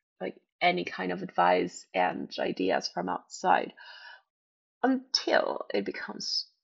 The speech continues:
too much and too noisy and too everywhere, all over the place. So I have found kind of a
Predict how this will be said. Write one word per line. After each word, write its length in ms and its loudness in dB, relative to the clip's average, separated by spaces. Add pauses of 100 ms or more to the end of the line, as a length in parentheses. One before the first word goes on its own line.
(140)
too 160 -2
much 320 -2
and 100 -8
too 140 -2
noisy 640 -6 (100)
and 220 -10
too 380 -6 (280)
everywhere, 680 -4
all 180 -6
over 180 -6
the 80 -10
place. 520 -16 (800)
So 340 6 (480)
I 140 10
have 180 6
found 540 4
kind 440 0
of 120 2 (200)
a 160 4